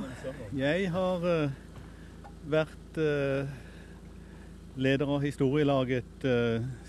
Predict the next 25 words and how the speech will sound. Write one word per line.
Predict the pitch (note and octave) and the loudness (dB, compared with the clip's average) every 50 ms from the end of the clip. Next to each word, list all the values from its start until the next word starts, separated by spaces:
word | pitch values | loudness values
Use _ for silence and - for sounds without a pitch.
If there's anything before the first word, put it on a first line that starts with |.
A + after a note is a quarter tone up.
| - - | -8 -2
siden | - B2+ B2 A#2 C3 A#2+ A#2+ | 0 0 2 2 2 2 2
i | A#2+ A#2 A#2+ A#2 A#2 G#2+ - - - - - - - - | 2 2 0 0 -2 -2 -6 -12 -16 -16 -16 -12 0 6
vinter, | B2+ C3+ D3 - - G3 A3 G#3 | 6 6 6 6 6 4 4 4
og | C#3 A#2+ C#3+ C#3+ | 4 2 2 2
historielaget | C#3+ - - C3+ C3 C3+ D3 D3+ D3+ D#3+ C#3+ - | 2 4 4 4 6 8 8 8 6 4 4 2
er | C#3+ C3 | 2 4
jo | B2 C3 B2+ | 4 4 4
naturligvis | A2+ A2+ A#2+ A2+ B2 B2+ A#2+ A#2 A2+ - - | 2 2 2 2 2 2 2 2 2 2 2
veldig | A#2+ G#2+ G2+ G#2 A2+ A2+ | 2 2 2 2 0 -2
interessert | A2 G#2 - A2+ - - G#2 G2 G#2 F#2+ - - - | -2 0 -2 -2 0 2 2 2 2 0 -4 -4 -2
i, | B2+ A2 G#2 G2+ A2 D3 D3 A#2 G2+ | 0 0 0 0 -2 -2 -2 0 2
i | G#2 | 2
dette, | F#2+ G2+ F2 - - - G2+ | 2 2 0 -2 -4 -8 -8
og | F#2+ | -6
synes | - A2 G2 - - | -4 -6 -6 -4 -2
det | A#2+ A2 | -2 -2
er | G#2 - - | -2 2 2
fryktelig | C#3 - - - - - C#3+ C3 | 2 2 2 -4 -2 0 2 4
morsomt | A#2 A2 G2+ - - C#3+ C3+ C3 - | 4 2 0 0 0 2 2 2 0
at | B2 A2 G#2 - | -2 -2 -2 -2
vi | A#2 A2 | -2 -2
har | G#2+ | -2
fått | G2+ A2 G2 - B2 | -2 -2 -2 0 0
en, | A2 G#2+ G#2 G#2 G#2 | 0 0 0 0 -2
eh, | G2+ G2+ | -2 -2